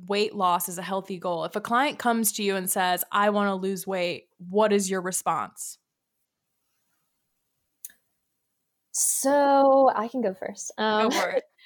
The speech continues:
Speaker 2: <laughs> so I feel like as a weight loss dietitian, I'm not just assuming people in larger bodies should lose weight. You know, I help people who reach out to me or referred to me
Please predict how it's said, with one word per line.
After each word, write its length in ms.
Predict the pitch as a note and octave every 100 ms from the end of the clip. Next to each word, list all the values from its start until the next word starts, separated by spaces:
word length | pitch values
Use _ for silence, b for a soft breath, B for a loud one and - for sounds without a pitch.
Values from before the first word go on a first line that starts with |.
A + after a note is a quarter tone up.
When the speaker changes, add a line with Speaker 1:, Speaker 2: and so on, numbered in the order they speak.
| b
Speaker 2:
<laughs> 340 | _ _ _ -
so 300 | - C4 B3+
I 140 | A#3+
feel 160 | B3 C#4
like 140 | D#4+
as 160 | D4 B3
a 60 | G#3
weight 200 | G3+ G3
loss 220 | F#3+ G3
dietitian, 500 | F#3+ F#3 F#3 G3 F#3
I'm 180 | F#3+ G3
not 320 | F#3 F#3+ -
just 400 | G3 G3 F#3+ - G3+
assuming 540 | F#3+ - F#3 F#3 F#3
people 760 | - F3+ F3+ F#3 F3+ F3 F3 - _
in 420 | - G3 F#3+ F3+ G3+ -
larger 400 | G3 G3 F#3 F#3+
bodies 380 | F3+ F3+ F3+ G3+ G3+ -
should 300 | - F3+ F3
lose 240 | G3 E3+
weight. 400 | E3 F#3 C4+ - -
You 120 | G3
know, 240 | F#3 F3+ -
I 300 | F3 F3+ -
help 240 | - G3+
people 320 | G#3 G3+ F#3
who 140 | F3 F#3+
reach 220 | F3+ F3
out 160 | C#4 D4
to 80 | C#4+
me 160 | C4+
or 220 | A#3+ F3+ F3
referred 320 | - B3+ A3+
to 80 | B3+
me 560 | A#3 A3+ A3 G#3 -